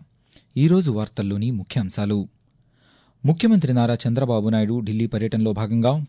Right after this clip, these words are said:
పలువురు కేంద్ర మంత్రులతో ఈరోజు సమావేశమవుతున్నారు. విద్యుత్ రంగ సంస్కరణలపై సమీక్షించేందుకు ఏర్పాటు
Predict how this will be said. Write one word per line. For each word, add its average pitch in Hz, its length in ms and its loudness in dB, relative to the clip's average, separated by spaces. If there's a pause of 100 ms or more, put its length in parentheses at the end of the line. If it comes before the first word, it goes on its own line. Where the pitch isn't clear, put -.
పలువురు 110 260 -2
కేంద్ర 139 320 -2
మంత్రులతో 107 600 -2
ఈరోజు 107 500 -2
సమావేశమవుతున్నారు. 107 1000 -2 (680)
విద్యుత్ 107 340 -4
రంగ 107 160 0
సంస్కరణలపై 110 680 -2
సమీక్షించేందుకు 113 760 -4
ఏర్పాటు 104 280 -6